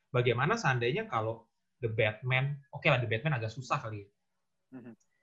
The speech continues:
Speaker 1: Eh, Snyder Cut di-, dibuat presentasinya mungkin macam-macam kayak begini gitu. Kalau The Batman mungkin serius, makanya dibuat
Speaker 2: Hmm.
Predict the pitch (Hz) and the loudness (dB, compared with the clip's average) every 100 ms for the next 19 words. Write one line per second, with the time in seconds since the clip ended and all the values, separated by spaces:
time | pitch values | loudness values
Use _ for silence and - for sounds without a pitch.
0 | _ _ _ _ - 120 120 120 117 117 | _ _ _ _ -2 0 2 2 2 0
1 | 117 - _ _ _ _ _ _ _ - | -2 -8 _ _ _ _ _ _ _ -8
2 | 135 127 120 120 117 - 190 - - 127 | -2 0 0 -2 0 2 2 2 -4 -2
3 | 127 123 - - 123 127 120 127 156 131 | 0 -2 -4 -6 0 0 2 2 2 0
4 | 135 127 117 143 151 147 160 127 - 117 | -2 -2 -2 0 0 0 0 -2 -2 -4
5 | - 117 113 107 127 135 123 110 113 110 | -6 -10 -10 -8 -6 -6 -8 -12 -10 -6
6 | 113 113 151 156 180 160 120 120 147 - | -4 -2 2 2 2 -4 -4 -2 -4 -4
7 | - 120 143 - 117 113 120 110 120 | -6 -2 -2 -4 -14 -4 -4 -4 -10